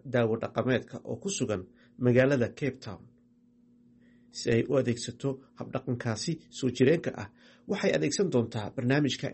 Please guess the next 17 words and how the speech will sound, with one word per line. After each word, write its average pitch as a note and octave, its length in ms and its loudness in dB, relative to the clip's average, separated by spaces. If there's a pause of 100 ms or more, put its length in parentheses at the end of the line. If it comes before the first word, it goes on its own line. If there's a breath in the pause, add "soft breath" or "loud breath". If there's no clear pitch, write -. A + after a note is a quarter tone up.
Ngoma. A#2+ 360 6 (1000 soft breath)
Barnaamijkani B2+ 600 0 (300)
waa A#2 300 2 (100)
app E3 260 0 (100)
u F3+ 200 2
oggolaanaya C3+ 680 2
dadka - 340 -6 (480 soft breath)
inay C#3 260 2
habka C3+ 420 -6 (120)
maqalka - 500 -4
iyo B2 220 -2
muuqaalka A#2+ 540 0
kula - 240 -4
xidhiidhaan B2 480 2 (340 loud breath)
khubarada D3+ 520 2
dawo B2+ 300 2
dhaqameedka. B2 560 -2